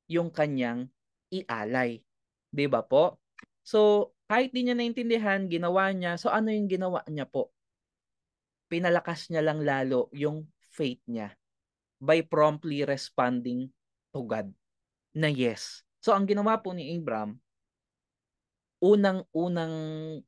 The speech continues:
unang-unang ginawa niya, gumising siya ng napakaaga po. Okay? At inayos niya yung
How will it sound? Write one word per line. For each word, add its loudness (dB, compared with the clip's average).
unang-unang -2
ginawa 0
niya, -2
gumising 0
siya 0
ng -4
napakaaga -6
po. -6
Okay? -2
At -2
inayos -2
niya -4
yung -2